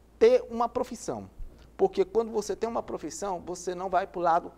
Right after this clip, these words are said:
da criminalidade. Um jovem hoje, por que que eu quero investir na escola de tempo integral?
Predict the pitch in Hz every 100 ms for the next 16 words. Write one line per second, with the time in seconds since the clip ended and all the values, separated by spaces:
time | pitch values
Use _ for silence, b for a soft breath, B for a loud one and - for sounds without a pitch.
0 | - - 156 165 160 190 214 156 139 -
1 | - _ - 180 165 220 175 170 185 120
2 | - 208 208 214 220 202 208 196 180 170
3 | - 185 - B - 160 165 160 - 170
4 | 165 170 170 165 180 156 117 104